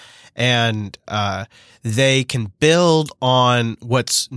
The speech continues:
what Microsoft is super well known for, like Azure services, metric collection, shipping updates, working with companies at a business to business level. They can, they, they, it leverages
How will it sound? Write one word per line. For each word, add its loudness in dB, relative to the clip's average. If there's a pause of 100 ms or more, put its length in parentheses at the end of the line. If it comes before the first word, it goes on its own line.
(120)
what -2
Microsoft -2
is -4
super 0
well 2
known 0
for, 0
like -4
Azure 2
services, 0
metric -2
collection, -2
shipping -2
updates, -4 (280)
working 0
with 0
companies -2
at 2
a -4
business 0
to -2
business 0
level. 0
They -2
can, -6 (120)
they, -6
they, -4
it -4
leverages 0